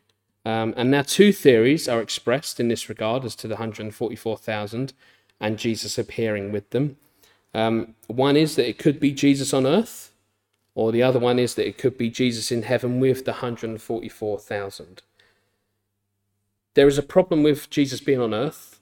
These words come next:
in that he's only gonna come back for the second coming. Uh, he's not just gonna appear on a mountain and disappear again. Uh, and so in reading this, uh, I've tend to, uh, more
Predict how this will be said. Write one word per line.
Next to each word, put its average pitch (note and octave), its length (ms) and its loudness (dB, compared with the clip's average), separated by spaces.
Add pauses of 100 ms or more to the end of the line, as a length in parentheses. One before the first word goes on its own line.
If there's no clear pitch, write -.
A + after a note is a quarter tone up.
in A#2+ 140 -4
that A#2 160 -4
he's B2 180 -8
only C#3 160 2
gonna B2+ 160 -2
come B2 160 -6
back A2 320 -8 (540)
for A#2+ 80 -10
the A2+ 80 -8
second A#2 300 -6
coming. A#2+ 300 -8 (460)
Uh, G#2 160 -6
he's G#2+ 140 -6
not A#2+ 80 -4
just A2+ 140 -12
gonna A2 100 -6
appear A#2+ 160 -4
on G#2+ 80 -4
a G#2+ 40 -6
mountain G#2+ 300 -6
and G2+ 60 -10
disappear - 380 -8
again. G#2+ 280 -8 (420)
Uh, G#2+ 220 -4
and A#2 100 -6
so A#2+ 400 0 (360)
in C3+ 280 0
reading E3 460 4
this, - 400 -4
uh, A2 180 -4
I've A#2+ 240 0
tend E3 420 2
to, C3+ 300 4 (440)
uh, A#2+ 160 -8
more C3 680 2